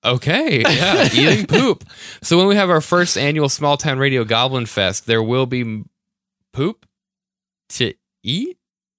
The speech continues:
Speaker 2: You said, you heard it here first, folks, on
Speaker 1: All right.
Speaker 2: K E W V.
Speaker 1: All right, I guess we're making
Speaker 2: We're not making it, we're finding. Well, I guess we could make our own
Speaker 1: <laughs>
Speaker 2: poop.
Speaker 1: I mean, yeah. If you were gonna make,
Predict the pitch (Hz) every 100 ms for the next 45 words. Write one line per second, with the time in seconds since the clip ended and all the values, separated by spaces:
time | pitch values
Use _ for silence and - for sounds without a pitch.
0 | _ _ _ _ _ _ _ _ _ _
1 | _ _ _ _ _ _ _ _ _ _
2 | _ _ _ 107 147 180 180 165 170 170
3 | 185 190 175 220 220 226 240 - 117 113
4 | - 123 101 123 120 160 175 160 139 156
5 | 147 135 131 120 117 120 143 175 120 113
6 | 135 143 - 139 127 123 135 127 127 127
7 | 117 - - - - - _ _ - 143
8 | 233 139 156 127 95 101 - 110 127 98
9 | - 143 170 147 151 190 147 127 147 196
10 | 151 151 151 143 151 160 131 139 233 220
11 | 226 135 135 147 151 143 117 113 76 -
12 | - _ _ _ - - _ - 139 165
13 | 175 175 151 143 -